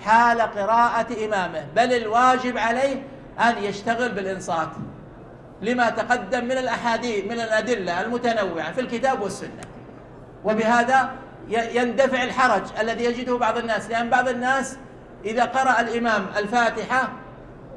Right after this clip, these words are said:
بدأ يقرأ وقد يشوش عليه قراءة الإمام، فتجده يرفع صوته بالقراءة حتى يتمكن من القراءة ولا يشوش على الإمام، وفي، وفي هذه الحال سيشوش على من بجواره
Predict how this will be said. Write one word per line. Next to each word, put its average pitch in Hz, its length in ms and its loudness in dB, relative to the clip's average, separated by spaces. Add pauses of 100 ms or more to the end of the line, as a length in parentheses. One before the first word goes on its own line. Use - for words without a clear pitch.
بدأ 254 300 4
يقرأ 233 380 0
وقد 196 320 0 (200)
يشوش 262 520 4
عليه 247 260 4
قراءة 254 400 2
الإمام، 233 280 0
فتجده 247 760 0 (280)
يرفع 220 460 4
صوته 254 560 4
بالقراءة 254 680 4 (260)
حتى 240 360 0
يتمكن 254 540 0
من 247 100 0
القراءة 247 400 2
ولا 254 200 2
يشوش 247 440 0
على 220 260 0
الإمام، 190 200 -2 (320)
وفي، 226 300 0
وفي 226 240 2
هذه 254 140 4
الحال 240 220 0
سيشوش 254 600 0
على 233 260 4
من 247 260 -2 (520)
بجواره 233 600 2